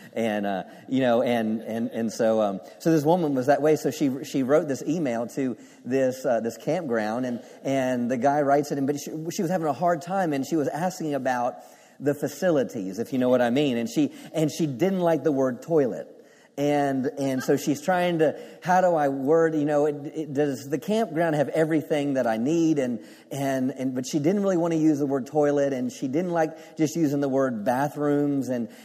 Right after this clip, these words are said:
and so she, she used the word commode. <laughs>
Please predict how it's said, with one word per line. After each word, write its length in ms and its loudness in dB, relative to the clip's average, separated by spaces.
and 360 0
so 240 2
she, 360 -2
she 380 2
used 560 0
the 100 0
word 840 2
commode. 680 0
<laughs> 280 -6